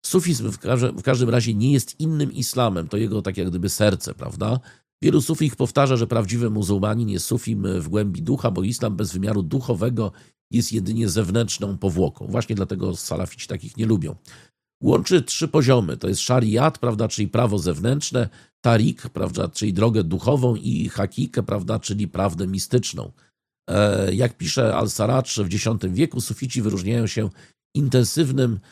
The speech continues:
odczytywaniem Koranu, szukają ukrytego sensu, prawda, czyli batin. Sufizm jest uniwersalny, podkreśla, że kto pozna siebie,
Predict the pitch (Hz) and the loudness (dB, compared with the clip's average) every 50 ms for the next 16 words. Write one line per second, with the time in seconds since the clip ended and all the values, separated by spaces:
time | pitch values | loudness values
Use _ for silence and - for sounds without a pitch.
0 | _ _ _ _ - - 139 - - - 139 120 - 117 95 110 110 117 117 107 | _ _ _ _ 0 0 0 0 0 -4 -2 2 2 4 4 4 4 4 2 0
1 | 110 101 - - 110 107 117 123 117 113 98 92 90 - 104 - 107 107 110 101 | -2 -2 -2 0 2 4 4 6 4 4 2 0 -2 -4 -4 0 0 0 0 0
2 | - - 98 - 120 104 - 117 120 117 107 98 90 - - 117 117 107 - - | -2 -4 -2 0 0 2 2 2 2 2 2 -2 -2 -2 0 0 0 0 0 -2
3 | - - - - 76 78 - 78 82 - - - - 82 90 78 92 104 - - | -6 -8 -8 -8 -8 -6 -6 -6 -6 -6 -8 -6 -6 -4 -2 0 0 -2 0 2
4 | 131 127 104 67 50 - _ _ _ _ _ _ _ _ - - 160 151 - - | 2 2 2 0 -4 -8 _ _ _ _ _ _ _ _ -4 0 0 0 2 0
5 | - - - 82 85 90 - - - - - - - - 147 147 139 120 123 110 | -2 -2 -2 -2 -2 0 0 -2 -2 -6 -8 -6 -2 0 2 4 4 4 4 2
6 | 98 - - 120 123 127 123 123 113 - - 101 90 - 107 107 123 117 - 110 | 0 0 2 2 2 4 2 2 0 -2 -2 -4 -6 -2 -2 0 0 0 -2 -2
7 | 107 90 98 95 - - 101 - - 127 127 113 107 107 98 - - 107 98 90 | -2 -2 -4 -4 -4 -6 -6 -2 0 0 0 0 0 -2 -4 -4 -2 -2 -2 -2
8 | 95 98 90 | -2 -4 -6